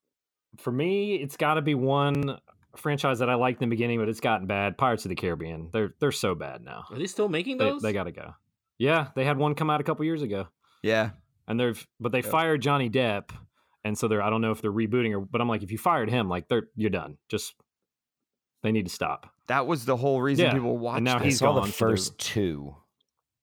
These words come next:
Speaker 3: Same here, uh, Chase.
Speaker 1: Like, three was okay, and then four and five were eh.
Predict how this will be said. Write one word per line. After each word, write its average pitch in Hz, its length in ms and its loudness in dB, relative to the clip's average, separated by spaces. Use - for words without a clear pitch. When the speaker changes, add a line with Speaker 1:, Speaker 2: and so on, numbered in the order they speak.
Speaker 3:
Same 107 240 -2
here, 98 280 -2
uh, 85 320 -2
Chase. 104 180 -6
Speaker 1:
Like, 107 100 -2
three 185 240 2
was 185 160 2
okay, 135 320 2
and 123 100 2
then 110 120 2
four 123 200 0
and 110 120 -2
five 104 260 0
were 85 220 -4
eh. 101 180 -2